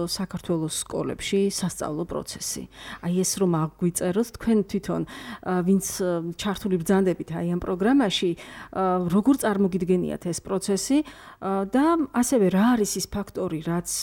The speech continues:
ხელს უწყობს, ა, ა, სკოლაში სასწავლო პროცესს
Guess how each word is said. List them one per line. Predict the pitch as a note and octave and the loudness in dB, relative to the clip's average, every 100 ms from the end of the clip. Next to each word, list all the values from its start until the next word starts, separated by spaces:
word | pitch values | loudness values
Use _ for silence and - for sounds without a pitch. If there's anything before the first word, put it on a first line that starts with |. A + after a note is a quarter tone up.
| F#3 | -4
ხელს | F3 - G3 - | -6 -4 -4 -4
უწყობს, | F3 - C#3+ - - | -10 -10 -12 -10 -10
ა, | - E3+ D#3+ E3 - - - - | -8 -8 -6 -6 -8 -16 -20 -14
ა, | F3 F3 E3+ F3 E3 | -6 -4 -2 -2 -2
სკოლაში | F3 - - G3 E3+ D#3+ - | -4 -4 0 0 0 -4 -6
სასწავლო | - E3+ - G3+ G#3+ | -6 -4 -2 0 2
პროცესს | - A3 - D4 D#4+ - - | 0 -2 0 0 0 -2 -6